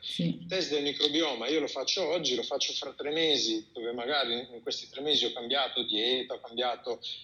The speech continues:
Speaker 2: attività fisica, ho ta-, cambiato frequentazioni, ho cambiato città,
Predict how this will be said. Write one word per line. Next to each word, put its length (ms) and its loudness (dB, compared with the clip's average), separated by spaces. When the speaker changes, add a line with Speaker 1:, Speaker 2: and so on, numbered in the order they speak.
Speaker 2:
attività 480 -6
fisica, 720 -2
ho 60 -4
ta-, 240 -6
cambiato 400 -4
frequentazioni, 1080 -2
ho 40 -6
cambiato 540 0
città, 720 -2